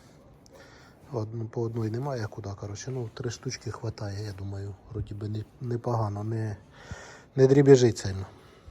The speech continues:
От, настроїлися, щас під,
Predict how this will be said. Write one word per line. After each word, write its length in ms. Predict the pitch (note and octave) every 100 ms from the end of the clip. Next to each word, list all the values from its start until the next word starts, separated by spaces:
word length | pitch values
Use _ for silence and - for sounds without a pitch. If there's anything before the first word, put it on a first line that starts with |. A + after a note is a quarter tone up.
| - - - - - - - - - - - - - - - -
От, 240 | A2 G2+
настроїлися, 680 | A2 - C#3+ D#3 C#3 A2 A#2
щас 340 | - A#2 - - - -
під, 120 | -